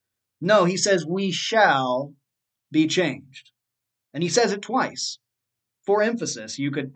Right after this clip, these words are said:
assume, reasonably. Um, friends, Christian hope does not mean, "I hope so." Christian hope means God promised so. If we doubt what God has promised us, the fault is with us and not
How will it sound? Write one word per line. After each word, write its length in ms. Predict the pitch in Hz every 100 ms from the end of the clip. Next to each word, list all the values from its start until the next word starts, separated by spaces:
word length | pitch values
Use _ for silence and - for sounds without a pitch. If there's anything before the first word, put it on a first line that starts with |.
| -
assume, 480 | 139 214 139 127 156 _
reasonably. 560 | 170 196 143 - 98 143 _ _ _ _ _ _
Um, 380 | 180 175 165 160 _ _ _ _ -
friends, 600 | 220 185 139 139 - - _ _ _ -
Christian 460 | 240 262 - 233
hope 380 | 165 208 147 139
does 240 | 147 185 170
not 260 | 208 202
mean, 520 | 170 185 139 127 131 - _ _ -
"I 160 | 160
hope 280 | 156 185 208
so." 180 | - - - _ _ _ _ _ _ _ _ _ _ _ _
Christian 400 | - 254 - 226
hope 340 | 165 226 190
means 480 | 165 165 151 143 139 - _
God 420 | 135 190 185 180 165
promised 640 | - - 175 131 113 - -
so. 300 | - - - _ _ _ _ _ _ _ _ _ _ _ _ _ _
If 100 | 135
we 100 | 185
doubt 280 | 180 233 233
what 140 | 208
God 180 | 196 185
has 120 | 165
promised 440 | - 196 220 135 -
us, 160 | 147
the 100 | - -
fault 280 | 185 190
is 100 | 180
with 140 | 139 139
us 280 | 190 131 139
and 100 | 139
not 280 | 151 147